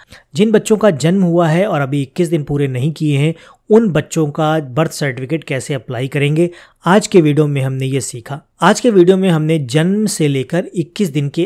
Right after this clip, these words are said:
अंदर अंदर अगर बच्चे की आयु है तो उनका जन्म प्रमाण पत्र या बर्थ सर्टिफिकेट कैसे बनाते हैं, ये सीखा। आशा करता हूँ आज की जानकारी आपके काफ़ी काम की रही होगी। वीडियो पसंद आया है तो इसे लाइक करके दोस्तों और परिवार के सदस्यों के साथ शेयर कर सकते हैं।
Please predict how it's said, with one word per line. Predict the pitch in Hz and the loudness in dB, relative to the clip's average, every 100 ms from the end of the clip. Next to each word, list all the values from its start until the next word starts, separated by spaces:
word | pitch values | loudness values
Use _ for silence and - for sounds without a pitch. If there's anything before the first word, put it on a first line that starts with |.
| 214 | -4
अंदर | 139 147 135 | -4 -4 -4
अंदर | 127 123 185 | -6 -10 -8
अगर | 127 131 | -8 -8
बच्चे | 127 - 143 | -10 -10 -12
की | 185 - | -12 -6
आयु | 135 147 143 | -2 2 2
है | 160 | 2
तो | 165 | 0
उनका | 139 131 135 | -4 -4 -6
जन्म | 127 165 170 | -2 -4 -4
प्रमाण | 143 131 127 | -6 -6 -4
पत्र | 156 156 160 | -6 -4 -4
या | 131 | -4
बर्थ | 120 135 | -6 -8
सर्टिफिकेट | 143 123 123 135 | -8 -10 -8 -10
कैसे | - 123 - | -8 -8 -4
बनाते | 147 135 123 151 | -4 -4 -4 -4
हैं, | 139 175 - - _ - | -2 -4 -8 -20 _ -8
ये | 131 139 | -2 -2
सीखा। | - 135 - 143 _ _ _ - | -2 -6 -12 -14 _ _ _ -2
आशा | 175 220 | 0 2
करता | 202 202 | 0 2
हूँ | 208 262 202 | 2 2 0
आज | 170 185 | 0 0
की | 175 | 0
जानकारी | 156 143 156 156 185 | 0 0 0 0 0
आपके | 139 - 139 | -2 -6 -6
काफ़ी | 135 - 135 | -6 -8 -10
काम | - 139 151 | -6 -4 -2
की | 156 | 0
रही | 143 147 | 2 4
होगी। | 147 143 170 - - _ 127 | 2 2 -2 -4 -20 _ 0
वीडियो | 151 190 226 | 2 4 4
पसंद | 185 185 165 | 2 0 0
आया | 135 151 | 0 0
है | 156 175 | 0 0
तो | 180 | 0
इसे | 151 151 | -2 -2
लाइक | 123 123 139 156 | -6 -6 -6 -6
करके | - 156 160 | -6 -4 -4
दोस्तों | 135 131 - 160 | -2 -6 -2 0
और | 170 | 0
परिवार | 165 123 123 123 - | -2 -8 -6 -8 -8
के | |
सदस्यों | 131 123 117 135 117 | -8 -8 -8 -8 -8
के | 123 | -4
साथ | 156 160 - - _ | -2 -2 -4 -20 _
शेयर | - - 185 160 | -8 2 4 4
कर | 131 | 2
सकते | - 135 147 | -6 -6 -4
हैं। | 139 | -4